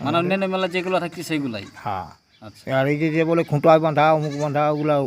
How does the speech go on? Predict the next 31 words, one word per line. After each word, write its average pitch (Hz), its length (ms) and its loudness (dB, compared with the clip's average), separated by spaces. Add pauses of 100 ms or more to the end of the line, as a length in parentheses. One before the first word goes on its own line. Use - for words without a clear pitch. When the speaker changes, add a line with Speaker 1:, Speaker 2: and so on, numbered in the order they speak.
Speaker 2:
ওসব 131 220 -6
করে 113 160 -6
নেই 110 140 -8
আমাদের। 101 280 -16 (120)
Speaker 1:
ওই 143 100 -8
ভাগায় 143 300 -2
প্রাইজ 147 320 -4 (120)
Speaker 2:
হ্যাঁ, - 280 -10
Speaker 1:
নিয়ে 120 180 -10
যায়? 110 120 -12
Speaker 2:
নিয়ে 101 260 -10
যাক 202 180 2
Speaker 1:
হুম। 113 100 -14
Speaker 2:
প্রাইজ, 175 280 -2 (200)
ভাগায়। 113 320 -10 (640)
Speaker 1:
তো - 120 -14
যাই 185 120 2
হোক, 202 120 -2
আরেকটা 202 380 2 (340)
মানে 180 240 -4 (320)
নিয়ম, 170 380 -2
মানে 151 200 -2
বারবার 156 340 0
আমি 160 180 -2
আসি 156 220 -4 (100)
কিন্তু 147 240 -4
মিস্টেক 143 340 -4
হয়ে 143 180 0
যায়, 113 260 -8
Speaker 2:
হুম। 117 180 -12 (480)
Speaker 1:
যে 131 220 -8